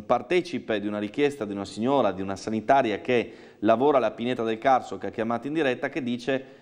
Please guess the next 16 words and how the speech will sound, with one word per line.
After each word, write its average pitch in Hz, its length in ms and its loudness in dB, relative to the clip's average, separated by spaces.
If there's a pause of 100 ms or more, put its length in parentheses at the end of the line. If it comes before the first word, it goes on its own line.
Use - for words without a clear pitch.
(100)
"E - 100 -4
noi 143 220 4
in 135 80 2
particolare, 127 1000 2 (300)
eh, 104 40 -4
se - 120 -10
dobbiamo 123 260 -2
prendere 123 300 -2
i - 20 -2
mezzi 120 240 -4
pubblici 120 400 -4
per 104 160 -6
spostarsi 110 520 0
verso 104 200 -4
il 147 80 -4
Carso, 110 520 2